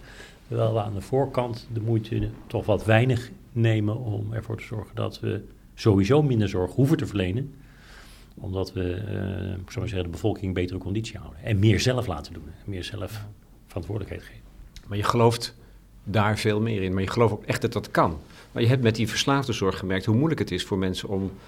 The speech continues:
Speaker 2: hun leven te verbeteren. Hè? Hun leven zelfs in eigen hand te nemen. Dus als dat nou het, het algemeen maatschappelijke,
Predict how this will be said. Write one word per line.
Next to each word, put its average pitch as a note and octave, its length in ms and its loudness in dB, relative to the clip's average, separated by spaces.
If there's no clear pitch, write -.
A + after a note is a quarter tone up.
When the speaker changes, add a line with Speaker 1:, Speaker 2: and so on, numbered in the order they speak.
Speaker 2:
hun G#2+ 220 2
leven D#3+ 280 4
te F2+ 120 -4
verbeteren. F2+ 500 -4
Hè? A#2+ 60 -2
Hun A#2 180 0
leven A2 420 2
zelfs G#2 220 2
in - 80 -4
eigen A#2 260 2
hand F3 200 0
te E3+ 80 0
nemen. F#2 360 0
Dus - 280 0
als A2+ 180 6
dat D#3 160 6
nou C#3+ 320 6
het, - 280 -2
het - 360 -6
algemeen C#3 440 4
maatschappelijke, C3 760 -4